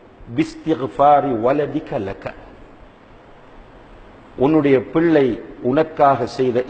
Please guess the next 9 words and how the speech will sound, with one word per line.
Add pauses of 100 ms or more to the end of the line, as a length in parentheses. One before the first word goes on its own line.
இஸ்திக்ஃபாருக்காக
வேண்டி, (2750)
தந்தைக்காக (160)
பிள்ளை (120)
செய்த (180)
பாவ (120)
மன்னிப்பு. (2750)
எப்படி (100)
பிள்ளை